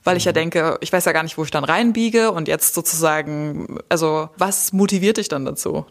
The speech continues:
Speaker 1: Nicht zu sagen, ich bleib jetzt so lange, bis die Melodie fertig gespielt ist, sondern ich bieg schon mal ab.
Speaker 2: Mhm. Aber du hast ja schon mehr als eine Handvoll Bücher, ne? Du hast gerade von Wiederholung gesprochen oder so, ne?
Speaker 1: Ja.
Speaker 2: Könnte ja sein, dass du das vielleicht auch mal für dich nutzt.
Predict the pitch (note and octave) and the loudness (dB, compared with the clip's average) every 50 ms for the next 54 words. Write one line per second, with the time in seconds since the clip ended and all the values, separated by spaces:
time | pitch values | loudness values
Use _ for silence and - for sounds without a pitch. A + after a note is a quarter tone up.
0 | _ - F3 E3+ E3+ - - F3 E3 D#3+ D#3 E3 E3 - - _ - D#3+ D#3 E3 | _ -2 -2 -2 0 -2 -2 0 2 2 0 0 -4 -8 -4 _ 2 2 2 4
1 | F3 F3+ E3 - - D3+ D3+ D#3 D#3+ D#3+ D#3+ - E3+ D#3+ D#3+ D#3 E3+ E3+ D#3 F#3+ | 2 0 0 2 2 0 2 0 0 -2 -2 -2 0 0 2 0 0 0 2 2
2 | D#3+ E3+ F3 - D#3+ - - D3 D3 D#3+ D#3+ D#3+ - D#3+ D3+ D3+ D3+ D#3+ D#3 - | 0 0 -2 -6 -6 -4 -2 -2 -2 -2 -4 -2 -2 0 0 0 0 -2 -2 -4
3 | - - _ _ _ - F#3 F3 - - D#3+ D3 C#3+ - - - - - - _ | -6 -10 _ _ _ 0 0 2 0 -2 0 0 0 0 0 -2 -4 -6 -12 _
4 | _ _ - A#2+ A2+ A2 G#2+ A2 A#2 C#3+ - _ - - A#2+ A#2+ A#2+ A2 A2+ A2+ | _ _ -2 0 0 0 0 -2 -4 -6 -10 _ -6 -4 -2 -2 0 0 2 2
5 | - C#3 - B2 A2 - A#2 G#2+ G#2+ G#2+ G#2+ G#2+ G2+ G2+ F#2+ - - - A#2+ A2 | 2 2 2 2 2 0 0 -2 0 0 0 0 0 -2 -4 -6 -6 -6 -2 -2
6 | A#2 A2+ A2+ - D3 C#3+ C#3 C#3 C#3+ - - A2+ A#2+ A#2 - - - - - - | 0 -2 2 2 0 0 2 -2 -2 -2 -2 -2 -2 -4 -10 -18 -20 -20 -20 -18
7 | - - - - _ - A2 B2 C#3 - - - _ - - - - - - A#2 | -18 -20 -20 -6 _ 0 0 0 0 -4 -12 -20 _ -20 -20 -20 -16 -12 -10 -10
8 | A2+ - - - A#2 A#2 - - A#2+ A#2 A2+ A2+ A2+ A2+ A2+ A2 A2 G#2+ B2 C#3+ | -6 -4 -2 0 0 0 0 0 0 0 2 0 2 2 4 4 4 4 4 4
9 | D3 C3 B2+ A#2 G#2+ - - - A2+ A2+ G#2+ A2 G#2 G#2+ G#2+ G#2+ A2 G#2+ A2 A#2 | 4 2 2 0 -2 -4 -2 -2 -2 -2 -2 -2 -2 -2 -2 -2 -4 -6 -6 -2
10 | A#2+ - A3+ A3 - - - - - A2+ G#2+ - - A#2+ A#2 B2 B2 C#3+ C3+ A2+ | 0 2 2 2 0 -4 -8 -4 -4 -2 0 0 0 0 2 2 2 2 2 0
11 | G#2+ - A#2+ A2 A2 G#2+ - - A2 A2 G#2 - - A2 G#2+ G#2 G2 - G#2 G#2 | -2 0 0 0 0 0 0 0 0 0 0 -2 -2 0 0 0 -2 -4 -4 -4
12 | B2 B2 B2 A#2+ G#2+ G#2 G#2 - - - | -2 -2 0 -2 -2 -2 -2 -4 -8 -12